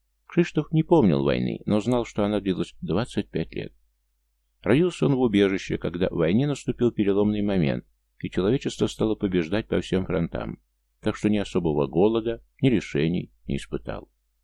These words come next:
Одевшись, Кшиштоф покинул комнату. «Ну, наконец-то!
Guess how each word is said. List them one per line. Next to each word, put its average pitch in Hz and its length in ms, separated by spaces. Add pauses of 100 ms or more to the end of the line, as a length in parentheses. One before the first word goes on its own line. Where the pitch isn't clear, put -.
(760)
Одевшись, 127 720
Кшиштоф - 480
покинул 107 420
комнату. 65 600 (480)
«Ну, 104 140
наконец-то! 113 840